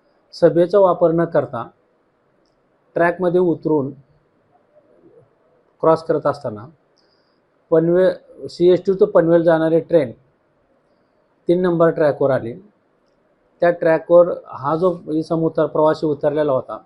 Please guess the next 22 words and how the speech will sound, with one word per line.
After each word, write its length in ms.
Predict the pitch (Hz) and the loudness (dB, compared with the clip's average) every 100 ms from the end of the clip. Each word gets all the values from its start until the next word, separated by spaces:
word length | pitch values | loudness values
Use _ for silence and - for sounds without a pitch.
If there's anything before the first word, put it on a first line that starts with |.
| _ _ _ _ _ _ _ _ _ - | _ _ _ _ _ _ _ _ _ -6
त्या 100 | - | -2
प्रवाशाला 460 | 156 165 190 185 | 2 2 2 0
पाहून 420 | 180 175 170 180 196 _ _ _ _ 151 | 2 2 2 -4 -6 _ _ _ _ -6
मोटरमॅननं 720 | 151 147 185 170 170 175 185 | -4 -2 -2 0 -2 -4 -6
हॉर्न 560 | - - 104 139 165 180 | -10 -18 -10 -4 -2 0
वाजवला, 500 | 175 160 143 123 110 - _ _ _ - | 0 0 -2 -4 -8 -16 _ _ _ -12
इशारे 380 | 147 170 170 170 | -2 2 2 0
केला 220 | 135 117 | -2 -6
हॉर्न 280 | 113 127 131 | -6 -6 -4
वाजवून, 340 | 120 104 113 _ _ _ _ _ _ - | -6 -6 -14 _ _ _ _ _ _ -2
तरी 220 | 156 180 | 2 2
तो, 440 | 175 190 196 - - 151 | 0 0 0 -2 -6 -2
अ, 160 | 147 | 0
इसम 380 | 151 156 175 185 - - 139 135 135 - | -2 -2 -4 -4 -12 -18 -18 -18 -18 -6
ट्रेनच्या 680 | 156 165 151 _ - 185 170 | -4 -4 -8 _ -6 -2 0
वेगाच्या 580 | 165 165 175 180 208 | 4 4 4 4 4
अगोदर 440 | 180 165 160 120 117 - _ _ - - _ _ _ _ _ - - - - | 4 4 4 2 0 -12 _ _ -20 -20 _ _ _ _ _ -18 -18 -16 0
प्लॅटफॉर्मवर 640 | 170 175 180 180 180 196 - - _ _ 139 | 2 2 2 2 2 2 2 -8 _ _ -6
आ-, 220 | 160 151 - | -4 -4 -2
चढू 160 | 175 185 | 0 2
शकला 300 | 180 175 123 | 0 -2 -2
नाही 200 | 117 | -2